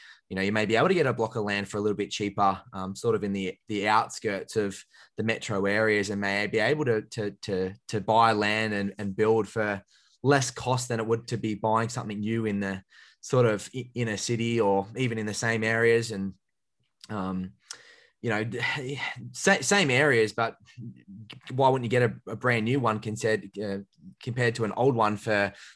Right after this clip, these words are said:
you know, a little bit more? It's, and I, I guess it's gonna bring up the conversation between, you know, whether you're, you're buying for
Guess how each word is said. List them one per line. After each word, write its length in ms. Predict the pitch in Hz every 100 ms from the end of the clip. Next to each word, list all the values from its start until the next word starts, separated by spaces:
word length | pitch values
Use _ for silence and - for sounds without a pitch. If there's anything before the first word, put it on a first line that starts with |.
| -
you 60 |
know, 120 | 113
a 0 |
little 220 | 117 135 120
bit 160 | -
more? 320 | 113 117 90
It's, 380 | 98 - 95 -
and 180 | 98 107
I, 220 | 107 127
I 40 | 135
guess 240 | 170 160
it's 180 | 135 120
gonna 140 | 123
bring 140 | 104 107
up 100 | 101
the 60 |
conversation 580 | 113 107 98 101 104 -
between, 440 | 104 101 107 95 92 - - - - -
you 60 | 110
know, 100 | 95
whether 180 | 123 120
you're, 240 | 107 101 117
you're 140 | 117
buying 400 | 95 104 113 113
for 260 | 113 107